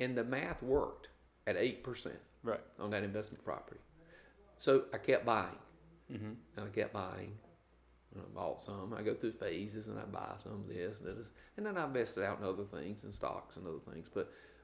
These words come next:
Speaker 1: primarily, I've created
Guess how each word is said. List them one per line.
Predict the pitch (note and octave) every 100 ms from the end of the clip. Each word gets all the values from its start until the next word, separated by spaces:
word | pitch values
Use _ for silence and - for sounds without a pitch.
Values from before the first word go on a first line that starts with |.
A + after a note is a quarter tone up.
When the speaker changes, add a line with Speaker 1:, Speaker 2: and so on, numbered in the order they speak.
| -
Speaker 1:
primarily, | - G3 G#3+ G3+ F3+ C#3 B2 A2+ A2 - - - - - - - - - - - - - -
I've | B2+
created | - C#3 B2